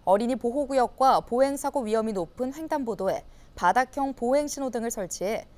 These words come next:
지난 이천이십삼 년까지 백예순네 곳에 설치를 완료했습니다. 올해에는 오억 원의 예산을 투입해 간석조합 사거리 등 주요 횡단보도 스물다섯 곳에도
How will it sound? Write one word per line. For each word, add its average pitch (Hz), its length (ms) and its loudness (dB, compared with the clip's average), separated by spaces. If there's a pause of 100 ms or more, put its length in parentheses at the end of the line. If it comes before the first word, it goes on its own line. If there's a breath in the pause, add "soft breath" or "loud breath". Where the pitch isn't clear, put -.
(260 soft breath)
지난 240 300 2
이천이십삼 302 640 -4
년까지 226 680 -2
백예순네 190 720 0
곳에 190 340 -6
설치를 240 480 -4
완료했습니다. 156 760 -6 (800 soft breath)
올해에는 269 560 8
오억 311 320 6
원의 320 200 2
예산을 262 360 -2
투입해 208 580 -4
간석조합 262 680 -4
사거리 233 320 -4
등 190 280 -2 (220 soft breath)
주요 247 320 6
횡단보도 302 640 0
스물다섯 277 640 -8
곳에도 214 520 -4